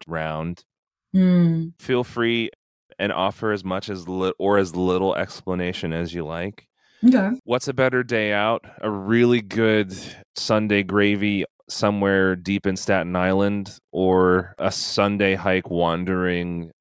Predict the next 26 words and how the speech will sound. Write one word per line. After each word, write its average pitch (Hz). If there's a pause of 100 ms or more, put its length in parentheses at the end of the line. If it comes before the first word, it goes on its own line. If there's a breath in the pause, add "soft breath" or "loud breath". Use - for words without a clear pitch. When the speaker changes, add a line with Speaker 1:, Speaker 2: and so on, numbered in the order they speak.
(100)
Speaker 1:
the 80 (300)
buil-, 90
the 95
outbuildings 92
of 85
Governor's 90
Island? 139 (160)
Speaker 2:
Oh 185
my 175
gosh, 147
that's 254
hard. 180
That's -
hard. 247
I 175
think, 226 (240)
I 196
don't 247
know 269
if 277
most 220
New 208
Yorkers 208
have 180
been 196
to, 160